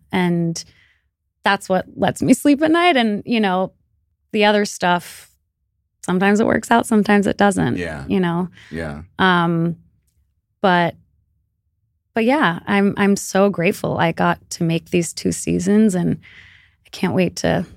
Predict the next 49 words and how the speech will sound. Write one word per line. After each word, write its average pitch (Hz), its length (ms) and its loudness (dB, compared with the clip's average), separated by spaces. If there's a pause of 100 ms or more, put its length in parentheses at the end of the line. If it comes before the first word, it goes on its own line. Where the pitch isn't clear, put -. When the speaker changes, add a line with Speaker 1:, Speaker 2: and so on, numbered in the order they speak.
(100)
Speaker 1:
start - 220 -4
playing 165 240 0
women 185 280 6
again 240 440 2
and 240 200 2
<laughs> - 240 -4 (560)
Speaker 2:
Are 151 420 -8 (380)
there 262 100 0
Speaker 1:
reminding 262 560 0
people 285 460 -2
that 294 120 -8
Speaker 2:
are 247 220 0
there 220 220 0
specific 196 580 -2
things 180 300 -2
in, 160 160 -4
in 151 260 -4
the 151 100 0
future 139 400 -2
that 135 220 -2
you 127 120 0
wanna 123 320 4
do? 120 360 2
I 110 60 4
mean, 104 220 0
uh, 101 340 -2
oh, 113 180 0
and 139 180 4
they, 160 300 -4
you 156 100 -4
know, 147 100 0
work 170 280 0
and 170 180 -2
otherwise, 73 680 -2
you 104 100 -4
know, 101 180 -2
I 101 120 -4
mean, 95 280 -2
Speaker 1:
Yeah, 330 220 0
Speaker 2:
you 330 60 2
Speaker 1:
I - 20 0
mean, 285 180 2
Speaker 2:
know. 269 60 0
Speaker 1:
like, 240 360 -2
I, 214 500 0 (1200)
you 262 100 2
know, 240 140 4
making 226 420 4
a 214 60 4